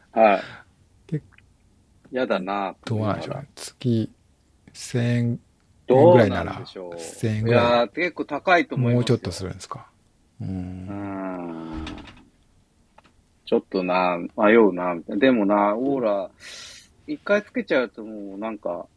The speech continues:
Speaker 1: これに慣れちゃうとなんかやめられない的な感じになっちゃってるんで。
Speaker 2: うん。
Speaker 1: う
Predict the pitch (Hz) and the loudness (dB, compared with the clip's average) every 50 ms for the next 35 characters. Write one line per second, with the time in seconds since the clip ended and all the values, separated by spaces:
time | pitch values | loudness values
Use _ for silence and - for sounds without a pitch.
0 | _ _ - 147 156 175 180 185 196 196 180 147 - - 104 90 - _ - 90 | _ _ -6 -6 -4 -4 -2 0 0 0 0 0 -2 -2 -2 -2 -4 _ -12 -12
1 | 92 90 - - - - 92 92 92 107 113 110 113 110 107 107 104 104 104 104 | -12 -12 -12 -14 -8 -4 0 2 2 4 4 4 4 4 4 4 2 2 2 0
2 | 98 - _ - 92 98 95 95 - - 98 85 92 95 98 - - - - _ | 0 -4 _ -8 -6 -6 -6 -4 -2 -2 -2 0 0 0 0 0 -2 -8 -16 _
3 | _ - - _ _ _ _ - - - _ _ _ - 92 87 82 82 78 78 | _ -20 -20 _ _ _ _ -20 -20 -20 _ _ _ -8 -6 -4 -4 -6 -6 -8
4 | 78 76 76 76 80 80 85 85 82 85 87 87 - _ _ _ _ _ _ - | -10 -12 -14 -16 -16 -18 -18 -20 -20 -20 -20 -20 -20 _ _ _ _ _ _ -8
5 | 104 | -6